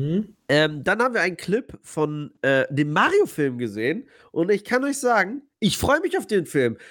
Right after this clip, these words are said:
Speaker 2: Der F-, der, der Clip, der hat einfach so viel Vibe verbreitet und es war nix awkward. Selbst die englische Stimme von Chris Pratt als Mario hat einigermaßen gepasst. Er hatte natürlich nicht so einen krassen italienischen Dialekt, aber es war völlig in Ordnung.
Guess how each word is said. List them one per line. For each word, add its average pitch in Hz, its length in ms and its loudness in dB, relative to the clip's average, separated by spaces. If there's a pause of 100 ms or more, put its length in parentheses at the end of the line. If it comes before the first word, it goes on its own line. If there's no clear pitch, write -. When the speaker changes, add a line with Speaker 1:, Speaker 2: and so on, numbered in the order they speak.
(140)
Speaker 2:
Der 180 60 0
F-, - 260 -12
der, 190 160 -4
der 220 140 -4
Clip, 381 260 4 (280)
der 226 80 -10
hat 247 80 -8
einfach 226 120 -10
so 233 140 -12
viel 269 180 -6
Vibe 233 360 0 (380)
verbreitet 196 540 -2
und 220 60 -6
es 208 100 -8
war 247 100 0
nix 269 300 -2
awkward. 254 400 2 (280)
Selbst 254 420 -4
die 262 200 -2
englische 262 360 0
Stimme 277 340 2
von 233 220 -4
Chris - 260 -8
Pratt - 320 0
als 214 180 -6
Mario 214 360 2 (240)
hat - 320 2
einigermaßen 302 720 2
gepasst. 254 400 0
Er 180 80 4
hatte 226 200 2
natürlich 247 300 0
nicht 226 140 -6
so 233 120 0
einen 214 160 2
krassen 240 340 0
italienischen 233 540 -2
Dialekt, 220 420 0 (320)
aber 302 280 4
es - 140 -4
war 254 140 2
völlig 294 340 -2
in 277 100 -2
Ordnung. 202 400 2